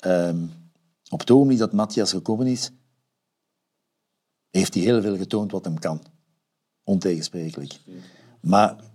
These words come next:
je houdt hem voor van, kijk man, als jij zo verder gaat, kun jij je ontwikkelen als Europese speler. Waar? C'est pas. En, eh, het duurde voor hem allemaal te lang.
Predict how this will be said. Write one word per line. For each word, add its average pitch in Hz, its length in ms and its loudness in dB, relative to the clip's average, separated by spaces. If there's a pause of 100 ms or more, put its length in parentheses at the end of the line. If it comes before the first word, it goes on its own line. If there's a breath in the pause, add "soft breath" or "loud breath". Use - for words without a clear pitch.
(520)
je 95 220 -6
houdt 131 280 6
hem 104 120 2
voor 131 280 2
van, 117 200 -2
kijk 139 280 -2
man, 139 360 -4 (760)
als - 180 -4
jij 82 180 -4
zo 127 480 4 (260)
verder 120 320 0
gaat, 135 400 -4 (1900)
kun 123 200 6
jij 113 300 2
je 123 200 -4
ontwikkelen 113 640 -4
als 107 340 -2
Europese 98 460 -4
speler. - 380 -14 (560)
Waar? 127 420 6 (840)
C'est - 180 -2
pas. 76 120 -6 (1300 soft breath)
En, 95 380 2
eh, 95 300 2 (520)
het - 200 -4
duurde 139 240 8
voor 95 100 0
hem 92 120 0
allemaal 87 240 -2
te 82 100 -6
lang. 73 180 -8